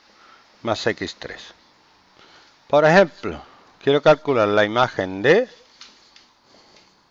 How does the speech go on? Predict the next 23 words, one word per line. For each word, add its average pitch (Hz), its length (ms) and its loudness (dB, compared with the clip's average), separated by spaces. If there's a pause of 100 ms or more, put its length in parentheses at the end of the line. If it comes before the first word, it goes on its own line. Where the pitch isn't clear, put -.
(3250)
tres, 165 540 2
dos, 135 760 -4
uno. 101 400 -4 (140)
Pues 101 160 -10
solo 98 220 -6
tengo 104 200 -8
que 107 80 -8
multiplicar. 107 720 -2 (500)
Esta 127 320 0
tiene 117 420 -4 (120)
dos 113 260 -4
filas 127 460 -2
y 95 60 -6
tres 104 260 -6
columnas, 160 720 -4 (500)
y 120 100 -2
esta 120 240 -2
tiene 110 360 -6
tres 113 340 -4
filas 156 560 0 (320)
y 120 100 -6
una 110 160 -6
columna. 110 500 -8